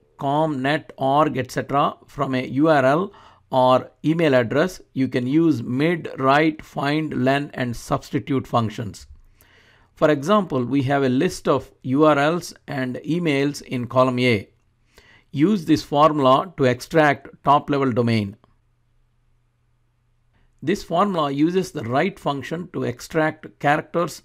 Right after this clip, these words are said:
starting from the right. Generally, the top-level domain is found after the last dot. First, we need to find the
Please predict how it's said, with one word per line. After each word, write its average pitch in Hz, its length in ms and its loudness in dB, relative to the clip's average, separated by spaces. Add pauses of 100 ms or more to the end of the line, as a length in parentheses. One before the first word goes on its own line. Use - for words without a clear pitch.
(340)
starting 160 520 0
from 143 260 -6
the 123 260 -2
right. 127 420 2 (880)
Generally, 175 600 0
the 131 160 -4
top-level 165 560 0
domain 147 480 -2 (340)
is 135 220 0
found 170 480 -2
after 143 360 -4
the 120 120 -4
last 127 340 0
dot. 113 360 0 (680)
First, - 540 -2 (100)
we 139 160 -2
need 165 280 -4
to 143 100 0
find 165 440 -2
the 127 360 0